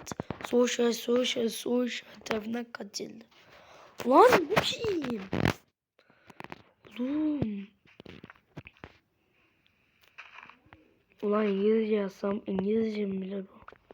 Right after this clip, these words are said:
Şimdi... ö, gülen yüz mü? Ne alaka?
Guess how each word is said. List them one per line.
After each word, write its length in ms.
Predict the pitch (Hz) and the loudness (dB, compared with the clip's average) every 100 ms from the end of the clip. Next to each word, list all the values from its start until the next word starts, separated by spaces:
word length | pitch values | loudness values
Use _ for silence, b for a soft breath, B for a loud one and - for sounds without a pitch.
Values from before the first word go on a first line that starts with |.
| B B B B - - - - - | B B B B -10 -10 -14 -16 -10
Şimdi... 140 | 240 - - - _ - _ _ _ _ _ - | -10 -10 -18 -18 _ -20 _ _ _ _ _ -6
ö, 100 | 214 - _ _ _ _ _ _ | -4 -6 _ _ _ _ _ _
gülen 300 | - 202 202 | -12 -4 0
yüz 240 | 214 233 196 | 2 2 0
mü? 200 | 208 294 B B - _ - - - - _ - _ _ _ _ _ - - - 196 | -4 -6 B B -20 _ -20 -20 -20 -20 _ -20 _ _ _ _ _ -20 -16 -6 -4
Ne 240 | 190 190 220 | -2 -2 -2
alaka? 640 | 214 196 190 - - 196 | -4 -4 -8 -10 -16 -16